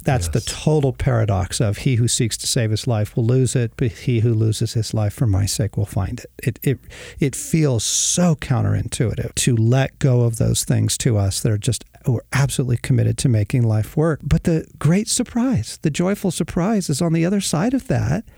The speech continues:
Speaker 1: is not deprivation.
Speaker 2: Right.
Speaker 1: On the other side of that is not emptiness. On the other side of that is fullness of life, because he's trying to give you more of himself.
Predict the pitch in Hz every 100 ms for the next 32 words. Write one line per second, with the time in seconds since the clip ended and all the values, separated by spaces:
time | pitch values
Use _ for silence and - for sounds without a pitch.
0 | - - - - 170 180 240 - - 139
1 | - 123 104 110 123 - - 139 220 277
2 | - - - 98 92 - - 196 202 196
3 | - 156 233 226 139 120 165 - _ 147
4 | 190 190 - 156 131 101 98 180 - -
5 | - - _ - - - - 190 190 214
6 | - 170 208 254 123 120 156 147 - -
7 | 156 180 180 - 180 - 160 233 254 -
8 | - - 143 131 - 127 - 147 135 120
9 | 131 127 123 117 107 101 - - - -
10 | - - 143 131 135 127 107 98 - 107
11 | 107 104 -